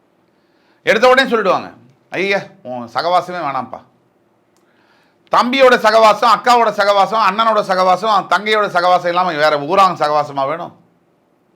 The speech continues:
என்னங்க இது கூத்து? கூட பிறந்த பிறப்புங்க.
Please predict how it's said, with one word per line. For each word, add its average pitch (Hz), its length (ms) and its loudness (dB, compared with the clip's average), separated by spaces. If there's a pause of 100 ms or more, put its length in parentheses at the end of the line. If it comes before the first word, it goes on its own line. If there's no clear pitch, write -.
(840)
என்னங்க 127 420 -12
இது 117 120 -12
கூத்து? 135 360 -20 (1400)
கூட 277 300 2
பிறந்த 240 340 0
பிறப்புங்க. 147 760 -4